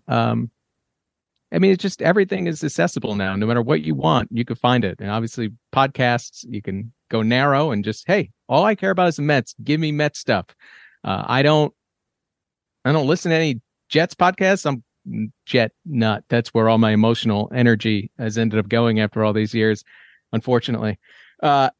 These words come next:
and I, I, I know, I, I know exactly who I wanna seek out, right? To get the latest of what's happening with the Jets, to get the opinion I want, get the people I go to,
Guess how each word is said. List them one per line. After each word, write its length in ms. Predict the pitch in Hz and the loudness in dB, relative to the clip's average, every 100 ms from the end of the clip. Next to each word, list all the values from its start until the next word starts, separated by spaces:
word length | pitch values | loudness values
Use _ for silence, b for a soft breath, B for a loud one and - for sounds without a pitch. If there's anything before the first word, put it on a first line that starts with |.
| - | 0
and 340 | 170 165 156 - _ | 2 2 -2 -12 _
I, 180 | 165 175 | 0 0
I, 280 | 175 170 - _ _ _ _ _ _ _ 139 175 | -2 -4 -8 _ _ _ _ _ _ _ 0 2
I 40 | |
know, 240 | 170 175 175 | 2 2 2
I, 240 | 139 139 - | 2 -2 -4
I 140 | 135 | -2
know 140 | 160 | 0
exactly 500 | 156 139 170 180 165 | 2 2 2 2 2
who 180 | 147 185 | 4 2
I 60 | 202 | 2
wanna 240 | 190 175 | 2 2
seek 320 | 156 175 156 | 0 -2 0
out, 280 | 143 117 110 _ _ | 2 0 -2 _ _
right? 320 | - 139 151 147 | -4 0 0 -2
To 140 | 131 | -8
get 220 | 120 139 | -4 -2
the 80 | 127 | 0
latest 340 | 127 147 151 143 | 2 2 2 2
of 60 | |
what's 140 | 127 131 | 0 2
happening 280 | 147 143 | 0 2
with 120 | 139 135 | -2 -4
the 80 | |
Jets, 320 | 123 131 127 - | -2 0 0 -2
to 80 | |
get 140 | 127 123 | -4 -2
the 100 | 123 | -2
opinion 320 | 120 143 139 | -2 -2 0
I 40 | 139 | 0
want, 240 | 135 123 | 0 0
get 100 | 107 | -4
the 80 | 104 | -6
people 320 | 127 160 147 | -2 0 2
I 80 | 143 | 2
go 260 | 123 135 135 | 2 0 0
to, 480 | - 131 127 123 | 0 0 0 -2